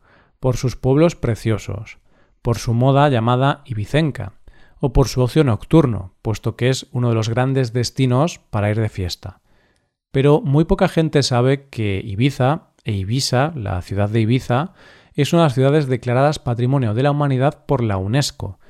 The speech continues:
y es que el casco histórico de Ibiza, llamado Dalt Vila, es como perderte en otro tiempo. Puedes ver la catedral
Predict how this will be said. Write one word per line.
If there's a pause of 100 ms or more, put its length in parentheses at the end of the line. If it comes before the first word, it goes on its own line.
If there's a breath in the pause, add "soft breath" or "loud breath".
(320 soft breath)
y
es
que
el
casco
histórico
de
Ibiza,
llamado
Dalt
Vila, (400 soft breath)
es
como
perderte
en
otro
tiempo. (340 soft breath)
Puedes
ver
la
catedral